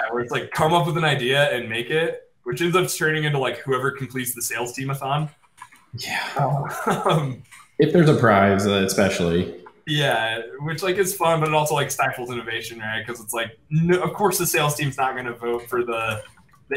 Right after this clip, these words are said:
Speaker 1: A P I change or, like, the thing that makes, like, a developer playground, like, possible, like,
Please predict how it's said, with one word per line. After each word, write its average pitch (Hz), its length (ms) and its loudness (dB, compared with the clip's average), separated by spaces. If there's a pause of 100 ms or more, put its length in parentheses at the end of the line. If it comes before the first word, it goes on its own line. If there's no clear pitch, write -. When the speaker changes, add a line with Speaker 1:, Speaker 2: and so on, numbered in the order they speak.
(120)
Speaker 1:
A 143 60 0
P 143 160 0
I 131 220 6
change 123 460 -2
or, 127 100 0
like, 123 200 0
the 123 80 -4
thing 135 180 -4
that 127 140 -2
makes, 123 160 -4
like, 123 80 -2
a 127 40 -2
developer 120 380 -2
playground, 113 520 -2
like, 110 300 -6
possible, 113 640 -4
like, 110 320 -6